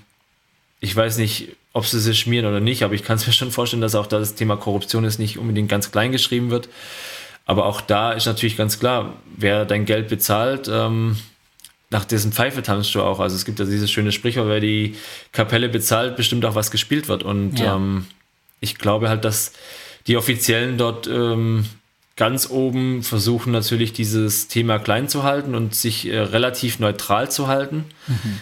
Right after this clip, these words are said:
Speaker 1: Weil sie auch wissen, ähm, wenn ich jetzt was gegen diese Politik sage, habe ich natürlich diejenigen, die mich, äh, bezahlen, ähm, nicht mehr so im Boot. Und wenn ich jetzt was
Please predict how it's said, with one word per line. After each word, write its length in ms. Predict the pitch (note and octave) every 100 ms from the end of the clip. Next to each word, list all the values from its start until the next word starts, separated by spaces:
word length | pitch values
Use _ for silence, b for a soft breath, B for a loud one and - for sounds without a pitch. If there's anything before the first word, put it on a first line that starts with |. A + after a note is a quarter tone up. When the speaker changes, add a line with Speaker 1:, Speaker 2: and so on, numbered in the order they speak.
| -
Speaker 1:
Weil 120 | G#2+
sie 120 | G#2+
auch 200 | G2+ G#2+
wissen, 440 | B2+ B2 B2 A#2+ A2+
ähm, 400 | G#2+ G#2+ G#2+ G#2+
wenn 120 | A2+
ich 80 | A#2
jetzt 180 | A2+
was 220 | A2 G#2+ -
gegen 340 | A2 C3+ C3+
diese 460 | C3 A#2+ B2+ B2 A#2
Politik 440 | B2+ B2 B2 C3
sage, 400 | - B2 B2 B2+
habe 140 | A2+
ich 60 | A2+
natürlich 320 | G#2+ A2+ G#2+
diejenigen, 360 | A#2 A#2+ A#2+ A2+
die 120 | A#2
mich, 260 | A2 A2 A2+
äh, 220 | A2 G#2
bezahlen, 680 | G#2 - G2+ A#2 D3+ D#3 C3
ähm, 420 | C3 C3 C3 A#2+ - _ _ _ _ _ _ _ _ -
nicht 260 | B2+ -
mehr 200 | B2+ B2
so 440 | A#2 B2 B2 B2 C3 -
im 180 | A#2+
Boot. 300 | A#2 B2+ C#3+ - B B B -
Und 120 | A2
wenn 100 | A#2
ich 80 | A#2
jetzt 280 | A2+ -
was 340 | A2+ A2 -